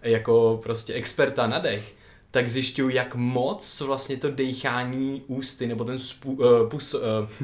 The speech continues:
eh, <laughs> nosem je důležitý a vůbec ten způsob toho dejchání. A vlastně teďka i nacházím různý studie, které to vlastně potvrzujou, eh, i v rámci produkce třeba jako N O, eh, nitric oxidu a takový jako věci, takže mě to přijde hodně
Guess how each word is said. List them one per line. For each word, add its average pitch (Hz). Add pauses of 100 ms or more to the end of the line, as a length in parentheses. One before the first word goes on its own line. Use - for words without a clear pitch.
(100)
eh, 123
<laughs> -
nosem 127 (280)
je 143
důležitý 143
a 117
vůbec 131
ten 139
způsob 143
toho 147
dejchání. 120 (380)
A 113 (200)
vlastně 131
teďka -
i 127
nacházím 127
různý 123
studie, 117
které 117
to 120
vlastně 113
potvrzujou, 131 (360)
eh, 107
i 113
v 113
rámci 113
produkce 113
třeba 104
jako 101
N 110
O, 113
eh, 104
nitric 107
oxidu 113
a 110
takový 110
jako 110
věci, 107
takže 98
mě 98
to 104
přijde 104
hodně 107